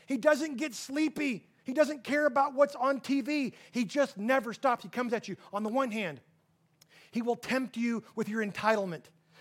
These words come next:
trying to get you to believe that you deserve more, you're entitled to better, you should grasp and get.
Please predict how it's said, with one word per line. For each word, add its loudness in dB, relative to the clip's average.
trying 4
to 2
get 0
you 2
to -10
believe 0
that -6
you 2
deserve 0
more, 2
you're 0
entitled 2
to -4
better, 2
you 2
should -4
grasp 2
and -4
get. 4